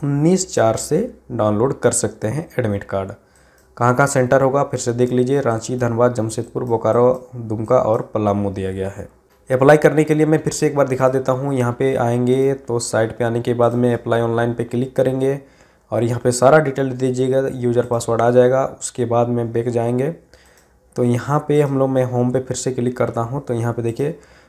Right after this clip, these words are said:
एप्लीकेंट लॉगिन का ऑप्शन दिखाई दे रहा है, यहाँ पे क्लिक करना पड़ेगा। रजिस्ट्रेशन नंबर, पासवर्ड और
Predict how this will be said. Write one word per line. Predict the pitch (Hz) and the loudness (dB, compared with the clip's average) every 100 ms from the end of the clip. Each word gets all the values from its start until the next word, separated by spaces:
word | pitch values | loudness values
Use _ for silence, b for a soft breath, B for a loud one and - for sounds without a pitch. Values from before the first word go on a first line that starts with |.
| b - | b -2
एप्लीकेंट | 131 139 143 160 170 151 | -2 0 0 4 4 4
लॉगिन | 123 127 120 | 2 2 2
का | 131 | 2
ऑप्शन | 127 123 117 | 2 -2 -4
दिखाई | 117 117 | -4 -4
दे | 120 | -2
रहा | 127 | -2
है, | 123 | -2
यहाँ | 120 | -4
पे | 135 | -4
क्लिक | 123 123 123 | -4 -4 -2
करना | 131 131 | -2 0
पड़ेगा। | 127 127 131 | 0 0 0
रजिस्ट्रेशन | 113 110 - 117 117 | -2 -4 -6 -6 -4
नंबर, | 113 117 120 131 131 | -2 -2 2 2 2
पासवर्ड | - 110 - 131 135 | 0 -2 0 -2 0
और | 110 - | -2 -6